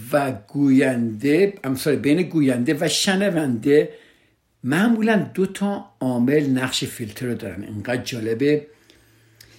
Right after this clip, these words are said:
یکی وضوح و روشنی، روشنی گوینده در بیان و انتقام پیام. چه جوری، بدونید پیغامو که دارید میدید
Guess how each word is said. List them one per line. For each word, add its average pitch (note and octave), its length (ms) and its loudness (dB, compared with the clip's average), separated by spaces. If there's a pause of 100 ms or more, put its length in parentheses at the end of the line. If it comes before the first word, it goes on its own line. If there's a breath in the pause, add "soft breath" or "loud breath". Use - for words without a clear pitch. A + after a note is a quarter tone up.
(260 soft breath)
یکی B3 680 4 (1080 soft breath)
وضوح F#3+ 760 2 (200)
و C#3+ 80 2
روشنی، D3 1000 2 (240)
روشنی D#3+ 1040 2 (400)
گوینده D3+ 1080 2 (1500)
در D#3 180 4
بیان D3 680 2
و D3 220 0 (120)
انتقام D#3 720 4
پیام. G#2+ 580 -6 (180)
چه - 180 -4
جوری، C3+ 640 -2 (920)
بدونید D3+ 340 2
پیغامو B2+ 400 0
که A#2+ 60 -2
دارید B2+ 180 2
میدید D#3+ 420 -2